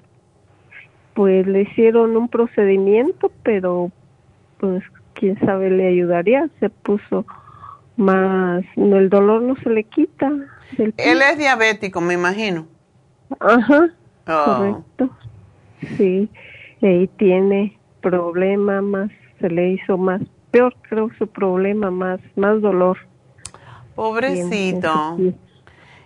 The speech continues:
Speaker 1: sí.
Speaker 2: ¿Y
Speaker 1: Sí,
Speaker 2: qué
Speaker 1: sí,
Speaker 2: más
Speaker 1: sí.
Speaker 2: toma aparte de la atorvastatina?
Speaker 1: Él para, se le hinchaban los pies, le dieron para sacarle el agua.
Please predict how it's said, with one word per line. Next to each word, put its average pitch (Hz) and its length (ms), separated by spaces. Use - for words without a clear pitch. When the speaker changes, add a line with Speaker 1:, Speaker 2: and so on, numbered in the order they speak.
Speaker 1:
sí. - 280
Speaker 2:
¿Y 240 60
Speaker 1:
Sí, 175 200
Speaker 2:
qué 269 140
Speaker 1:
sí, 302 100
Speaker 2:
más 311 280
Speaker 1:
sí. - 60
Speaker 2:
toma 269 360
aparte 233 500
de 220 140
la 190 240
atorvastatina? 185 1120
Speaker 1:
Él 214 800
para, 190 760
se 208 140
le 196 220
hinchaban 226 400
los 202 180
pies, 262 340
le 208 200
dieron 214 340
para 175 320
sacarle 190 560
el 185 120
agua. 254 440